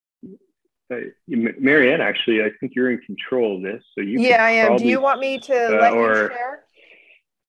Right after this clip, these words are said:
Speaker 1: Yeah. Okay. I'll tell you what. Um, it's, uh, it, it'll be a bit awkward for me to, uh, to go and bring it up right now,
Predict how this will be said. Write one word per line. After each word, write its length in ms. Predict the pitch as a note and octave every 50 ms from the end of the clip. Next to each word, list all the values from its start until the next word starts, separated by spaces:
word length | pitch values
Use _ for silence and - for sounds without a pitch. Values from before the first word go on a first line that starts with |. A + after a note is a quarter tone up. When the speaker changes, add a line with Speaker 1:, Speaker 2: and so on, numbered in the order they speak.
| _ _ _ -
Speaker 1:
Yeah. 540 | - G#2+ G#2+ A2 A2+ A2 G#2 G2 G2 F#2 - - - A2+
Okay. 260 | - - B2 A2+ A2
I'll 100 | A2 A2+
tell 220 | - - - -
you 80 | D3+ C3+
what. 240 | C#3 C3 A2+ G2+ G#2+
Um, 320 | G2+ G2+ G2+ G2 F#2+ - _ -
it's, 260 | - - - _ -
uh, 400 | A#2+ A2 A2 G#2+ G#2 G2+ G2 - - _ _ -
it, 120 | A#2 G#2+
it'll 220 | - A#2 A#2 B2 A#2
be 120 | B2 B2
a 40 | A#2+
bit 140 | A#2+ A#2+ A2
awkward 380 | G#2 G2+ A2 - - A2 G#2 - -
for 100 | - A2
me 200 | G#2+ G#2 G2+ G2+ _ _ -
to, 160 | A2 A2 G#2
uh, 80 | G#2 G#2+ - -
to 60 | A2
go 140 | G#2+ A2 G#2
and 100 | G#2 G#2
bring 180 | A2+ A2 A2
it 60 | G#2 G2+
up 180 | A2 A2+ - -
right 120 | G#2 G2+
now, 220 | G2+ G2+ G#2 G2+